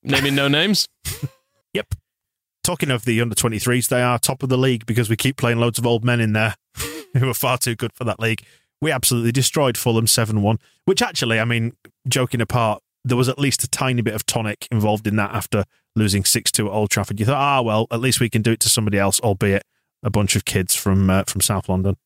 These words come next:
Speaker 1: I mean, you say loads of old men. There's only Hernandez and Costa. I mean, Hernandez is, is admittedly taking the piss a bit with an, in an under twenty-threes game, a man who looks like he's from the nineteen twenties. But it's only because a lot of these players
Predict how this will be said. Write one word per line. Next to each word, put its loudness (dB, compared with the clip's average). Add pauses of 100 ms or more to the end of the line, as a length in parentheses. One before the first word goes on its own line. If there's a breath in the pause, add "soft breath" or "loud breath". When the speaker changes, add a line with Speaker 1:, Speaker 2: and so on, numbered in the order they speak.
(140)
Speaker 1:
I -4
mean, 0
you 0
say 0
loads -2
of -2
old 0
men. -2
There's 0
only 2
Hernandez -2
and -2
Costa. -6 (340)
I 0
mean, 0
Hernandez 0
is, 2
is 0
admittedly 0
taking -6
the -8
piss -4
a -8
bit -6
with -8
an, -8 (260)
in -2
an 0
under -4
twenty-threes -4
game, -4
a -4
man -2
who -4
looks -6 (360)
like -4
he's -4
from -2
the -2
nineteen -4 (220)
twenties. 0 (160)
But 0 (360)
it's 0
only 2
because -2
a 2
lot 2
of -4
these 2
players 0